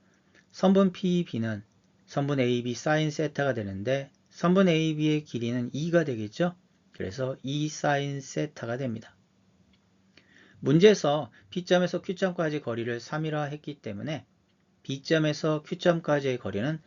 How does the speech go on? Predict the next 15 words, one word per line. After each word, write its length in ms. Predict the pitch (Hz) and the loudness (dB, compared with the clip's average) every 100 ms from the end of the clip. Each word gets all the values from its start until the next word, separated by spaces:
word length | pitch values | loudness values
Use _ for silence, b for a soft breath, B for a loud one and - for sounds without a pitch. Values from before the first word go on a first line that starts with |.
| b b | b b
삼 260 | - - 160 | -18 -6 -2
마이너스 840 | 170 123 98 104 104 - - 143 143 | 0 -2 -2 -4 -6 -8 -6 -6 -6
이 180 | 131 135 | -8 -8
사인 440 | - 151 151 147 | -4 -2 0 -2
세타가 480 | 147 151 147 143 139 | -4 -8 -6 -6 -6
되겠죠. 440 | 110 98 - 151 151 _ _ _ _ _ _ _ _ b b b b b | -6 -8 -6 -8 -8 _ _ _ _ _ _ _ _ b b b b b
Q점에서 760 | 175 175 185 170 147 135 151 - _ _ _ | -2 6 6 6 2 0 0 -8 _ _ _
X축에 560 | 156 - 156 - 131 127 | -6 -4 -10 -6 -2 -2
수선을 420 | - 170 165 156 | -4 -2 0 0
내리고요. 580 | 123 117 113 107 110 147 - | -2 -4 -4 -6 -6 -8 -14
그때 240 | - 135 | -4 -2
만나는 440 | 120 117 131 131 | 0 -2 -2 -2
점을 260 | 120 110 107 | -4 -6 -6
C로 360 | - 156 151 131 | -6 -4 -4 -4
놓는다면 580 | 101 101 101 123 123 | -6 -8 -8 -8 -8